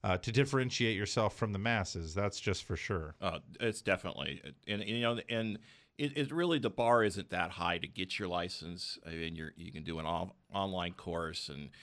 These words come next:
Speaker 2: go take the test and stuff, but they don't teach you in, in any of the, uh, uh, courses to get your license about the industry. They don't teach you of, of how to,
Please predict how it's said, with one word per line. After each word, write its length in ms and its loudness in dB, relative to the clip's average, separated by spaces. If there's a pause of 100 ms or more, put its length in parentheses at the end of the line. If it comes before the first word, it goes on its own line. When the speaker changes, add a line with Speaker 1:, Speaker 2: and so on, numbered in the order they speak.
(240)
Speaker 2:
go 120 -2
take 300 -4
the 60 -10
test 380 -2
and 80 -8
stuff, 240 -4
but 180 -6
they 120 -2
don't 180 -2
teach 400 -4
you 280 -4 (460)
in, 380 -2 (220)
in 240 -4
any 260 0
of 340 -6
the, 280 -8
uh, 180 -4 (140)
uh, 300 -8 (200)
courses 600 -4
to 100 -14
get 260 -4
your 80 -2
license 680 -4 (420)
about 300 2
the 160 -6
industry. 560 -8 (500)
They 200 0
don't 260 0
teach 320 -6
you 80 -2
of, 640 -4
of 160 -10
how 300 6
to, 160 0